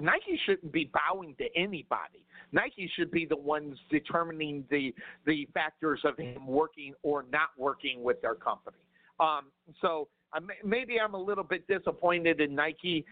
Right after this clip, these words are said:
I'm not having the backbone to stand up and say, "No, we're gonna sell these. We're gonna sell these. You know, we're gonna make millions of dollars."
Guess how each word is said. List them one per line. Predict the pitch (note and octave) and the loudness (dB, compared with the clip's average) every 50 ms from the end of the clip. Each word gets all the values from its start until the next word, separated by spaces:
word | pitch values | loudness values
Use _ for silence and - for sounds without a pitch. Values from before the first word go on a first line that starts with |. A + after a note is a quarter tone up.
| - - | -4 0
I'm | - D#3 D#3+ | 0 0 2
not | D#3+ E3 D#3+ D#3 | 4 2 2 4
having | D#3 D#3+ D#3 C#3 C#3 C3+ | 4 2 2 2 0 -2
the | C3 - | -2 2
backbone | - C#3 D3 D#3 - _ - C#3 C3+ C#3 C#3 | 4 4 4 4 2 _ 2 2 2 2 0
to | C3+ B2 | -4 -2
stand | - - C#3 C3+ C3+ C#3 | 0 0 0 2 2 0
up | D3 | -2
and | - - | -2 -2
say, | - F#3 F#3+ | -2 0 0
"No, | G3 G#3 B3 | 2 2 0
we're | A#3 F#3 F3+ | 0 0 0
gonna | G3+ A#3 A3+ G#3 | 0 0 0 0
sell | - A3 A3 | 0 -2 0
these. | G#3 G#3+ A3+ G3+ - _ | 0 -6 -10 -10 -12 _
We're | - G#3 | -4 0
gonna | G3+ B3 A#3 A3+ - | 2 2 0 2 2
sell | A#3 A#3+ C4+ C4 | 2 2 2 2
these. | - B2 A#2 B2+ B2 C3 | -2 -6 -8 -10 -10 -8
You | D#3 D#3+ D3+ | -8 -6 -4
know, | D#3+ | -4
we're | E3+ F3 | -4 -2
gonna | F#3 G#3+ F#3+ | -2 -2 -2
make | F#3+ G3+ G#3 G3 - | -2 -4 -4 -4 -2
millions | G3+ G#3+ A3 A3 G#3 G#3+ F#3 D#3+ | 2 2 4 4 2 0 0 -2
of | G3 F3+ | 0 2
dollars." | F#3 G#3 A3 G#3+ E3+ B2 F#2 D2+ | 2 2 2 2 0 -2 -6 -12